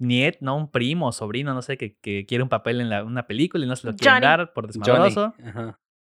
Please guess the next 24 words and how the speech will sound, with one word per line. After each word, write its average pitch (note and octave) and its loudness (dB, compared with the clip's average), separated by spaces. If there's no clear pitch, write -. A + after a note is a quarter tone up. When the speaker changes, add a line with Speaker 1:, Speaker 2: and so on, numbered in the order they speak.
Speaker 1:
No B2+ -4
se C#3 0
lo B2+ 2
quieren B2+ 2
dar B2 0
como A#2+ -2
a - -4
Marlon A#2+ -2
Brando C3 -4
por G#2+ -8
desmadroso, G#2 -6
yo A#2+ -6
creo. D#3+ -4
Speaker 3:
<laughs> - -2
Speaker 1:
Y A2+ 0
lo A2+ 2
manda, C#3 4
¿no? C3 0
A C3 2
checar, A#2 -2
a A2+ 0
hablar A#2 0
con B2 -4
el, G2+ -6